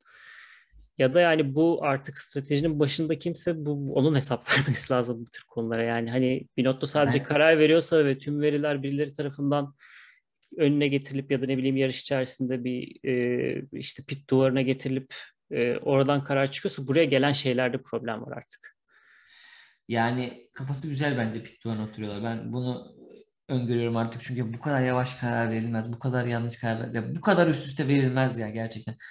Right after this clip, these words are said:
Speaker 2: Hani tamam uzun yıllardır bu kadar üstte oynamıyorduk hani bu kadar hani ref-, sonuçta bu bir refleks ya. Ya ama yani bu mantaliteyle ne Red Bull'la savaşabilirsin ne Mercedes'le savaşabilirsin.
Speaker 1: Evet.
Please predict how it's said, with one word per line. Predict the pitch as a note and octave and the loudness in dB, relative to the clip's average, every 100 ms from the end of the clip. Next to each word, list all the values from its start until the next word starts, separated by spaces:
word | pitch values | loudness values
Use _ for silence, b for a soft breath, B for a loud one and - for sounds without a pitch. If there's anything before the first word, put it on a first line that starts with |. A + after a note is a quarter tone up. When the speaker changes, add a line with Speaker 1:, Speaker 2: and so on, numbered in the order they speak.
| B - | B -2
Speaker 2:
Hani | C#3 | 2
tamam | D#3 D3+ C3+ C3+ | 4 2 2 0
uzun | D3+ | 0
yıllardır | D3+ C#3+ C3+ B2+ C3 | 2 2 2 0 -4
bu | |
kadar | C#3+ C#3 | -4 -4
üstte | C#3 - C3 | -6 -2 2
oynamıyorduk | B2+ C3 B2 G#2+ A#2+ - | 2 2 0 -2 -6 -10
hani | G2+ F#2+ - b b b - | -6 -6 -8 b b b -10
bu | |
kadar | - B2+ A#2 | 0 2 4
hani | A#2 | 0
ref-, | - - C#3+ C#3+ | -4 -2 -2 -2
sonuçta | - E3 E3 E3+ | 0 2 2 0
bu | D#3 | 4
bir | D3+ | 4
refleks | D3 D#3+ F#3 F#3 - | 4 2 0 0 -8
ya. | G#2+ G2+ - _ b b b _ | -8 -10 -14 _ b b b _
Ya | - G2 - - | -16 -8 -8 -4
ama | G#2 A#2 G#2 | -2 0 2
yani | G#2 G#2 G#2 - _ _ _ _ _ - | 2 -2 -6 -10 _ _ _ _ _ -20
bu | - C3 B2 C3 C3 C3 | -16 -8 0 2 0 0
mantaliteyle | A#2+ A#2 A#2 A#2+ A2+ C3 C3 A2+ | 2 2 2 -2 0 0 0 0
ne | B2 | 0
Red | C3 A#2 | 0 -2
Bull'la | B2+ C#3 C#3 | -4 -2 -2
savaşabilirsin | C3 A2+ A#2 A2 A2+ - C3+ | 0 -2 -2 -4 -6 -4 0
ne | B2 | 2
Mercedes'le | A#2+ A#2 C#3 C#3 C3 | 2 0 -2 -2 -2
savaşabilirsin. | G#2+ A2 G#2 G#2 - - _ _ _ C#3 | -4 -4 -8 -8 -12 -16 _ _ _ -2
Speaker 1:
Evet. | A#2 - | -2 -2